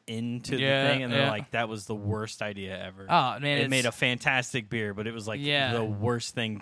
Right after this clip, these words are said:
Speaker 2: Well,
Speaker 1: to
Speaker 2: like,
Speaker 1: clean.
Speaker 2: even the king cakes here, when, when, like, we put 'em in the mash, because when I did it in the boil one time,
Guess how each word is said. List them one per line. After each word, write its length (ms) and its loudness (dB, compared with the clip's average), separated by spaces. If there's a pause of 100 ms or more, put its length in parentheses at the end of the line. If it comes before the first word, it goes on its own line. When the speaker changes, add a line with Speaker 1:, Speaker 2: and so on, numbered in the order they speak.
Speaker 2:
Well, 100 4
Speaker 1:
to 40 2
Speaker 2:
like, 120 2
Speaker 1:
clean. 160 2
Speaker 2:
even 160 2
the 100 0
king 300 -2
cakes 300 -4
here, 220 -2
when, 300 -2
when, 220 -2 (120)
like, 280 -2 (240)
we 120 0
put 200 0
'em 80 -2
in 100 -2
the 60 -4
mash, 720 0 (480)
because 320 2
when 100 2
I 80 2
did 140 2
it 20 4
in 80 -2
the 80 0
boil 320 2
one 180 0
time, 420 0